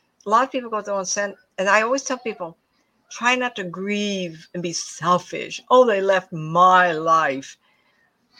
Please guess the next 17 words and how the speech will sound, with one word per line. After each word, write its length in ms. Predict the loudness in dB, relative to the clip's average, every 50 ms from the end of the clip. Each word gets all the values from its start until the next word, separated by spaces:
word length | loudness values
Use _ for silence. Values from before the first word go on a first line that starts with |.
| -20 -20 -20 _ _ _ _ _ -20
<sighs> 80 | -20 -20 -18 -18 -20 -20 -20 _ _ _ _ _ _ _ _ _ _ _ _ _ _ _ _ _ _ _ _ -20 -20 -20 _ _ -20 -16 -6 -2
I'm 120 | -2 -2 -2
so 160 | -2 -4 -4
glad 280 | -2 0 0 0 0 -2
they 100 | -6 -10
were 160 | -8 -8 -8
in 100 | -8 -8
my 200 | -10 -10 -10 -8
life. 520 | -6 -4 -4 -4 -6 -8 -14 -20 -20 -20 _ _ _ -20 -20 -20 -20 -20 -20 -20 _ _ _ _ _ _ _ _ _ _ _ _ _ _ _ _ _ _ -20 -12 -6
So 200 | 0 0 0 0
grateful 480 | 0 2 2 2 2 2 -2 -2 -2
I 60 | -2
had 180 | -2 -4 -6 -8
the 100 | -8 -8 -6
hours 400 | -2 0 0 0 0 -4 -6 -10
with 180 | -12 -14 -14 _
them, 240 | -12 -14 -14 -14